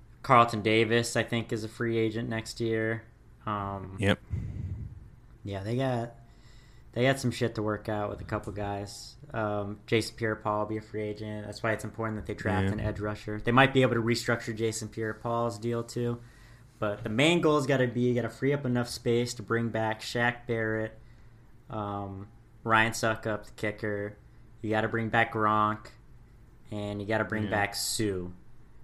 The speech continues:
Speaker 1: And then everyone else kinda optional. Hopefully you can just get the other spots. Like, instead of Leonard Fournette, you could bring in, like, a James White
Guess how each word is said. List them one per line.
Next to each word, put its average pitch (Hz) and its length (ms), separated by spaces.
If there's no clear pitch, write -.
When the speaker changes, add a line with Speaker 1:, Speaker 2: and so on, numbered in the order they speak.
Speaker 1:
And 107 220
then 104 420
everyone 135 560
else 123 320
kinda 117 320
optional. 101 640
Hopefully 120 480
you 113 140
can 113 180
just 110 280
get 107 320
the 117 160
other 113 160
spots. 110 520
Like, 107 140
instead 110 240
of 110 120
Leonard 113 220
Fournette, 107 500
you 104 80
could 101 120
bring 101 280
in, 104 140
like, 101 160
a 98 40
James 101 400
White 98 420